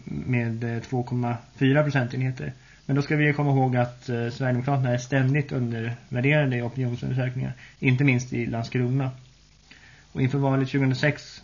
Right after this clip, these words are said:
lyckades nämligen inget av opinionsinstituten med att förutspå Sverigedemokraternas framgångar i kommunen. Och partiet var konstant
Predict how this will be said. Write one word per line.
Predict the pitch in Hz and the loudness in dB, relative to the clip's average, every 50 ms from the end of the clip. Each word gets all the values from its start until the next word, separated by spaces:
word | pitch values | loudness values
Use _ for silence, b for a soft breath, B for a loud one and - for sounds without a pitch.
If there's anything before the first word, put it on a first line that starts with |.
| - - | -20 -12
lyckades | - - 135 131 131 127 123 123 - - | -6 -4 -2 0 0 0 -2 -2 -4 -8
nämligen | 156 156 131 131 127 123 120 120 120 120 120 - - | -8 -4 -2 0 0 0 0 0 -2 -2 -4 0 0
inget | 135 127 135 151 147 - | 2 2 2 2 2 0
av | 120 110 113 117 127 - | -2 -2 -2 -4 -6 -8
opinionsinstituten | 131 - 131 127 123 120 123 123 117 117 - 123 - 120 113 117 120 120 | -6 -2 0 0 0 0 -2 -4 -8 -8 -8 -4 -4 -4 -4 -2 -4 -4
med | 117 117 113 | -2 -2 -4
att | 110 110 - - - 156 | -6 -8 -10 -16 -18 -10
förutspå | - 135 123 113 110 113 - - 147 147 131 120 123 - - | -4 -2 -2 -2 -2 -4 -6 -2 -2 0 0 -2 -4 -8 -8
Sverigedemokraternas | - 135 123 117 120 117 123 120 117 120 127 - | -4 -4 -2 -2 -2 -4 -4 -4 -4 -4 -6 -4
framgångar | - 123 123 123 123 131 143 139 131 127 | -2 0 0 2 2 2 2 2 0 -2
i | |
kommunen. | 123 127 123 120 120 123 131 131 135 - - b b b b b b b b b b b b b b - | -2 -2 -2 -2 -2 -2 -4 -6 -6 -8 -12 b b b b b b b b b b b b b b -8
Och | - 127 | -2 0
partiet | 127 127 135 131 127 131 | 0 4 4 2 2 2
var | 131 120 | 0 0
konstant | - 131 127 - 135 139 143 147 139 127 - - - | 0 0 0 4 6 6 6 6 4 2 -2 -12 -18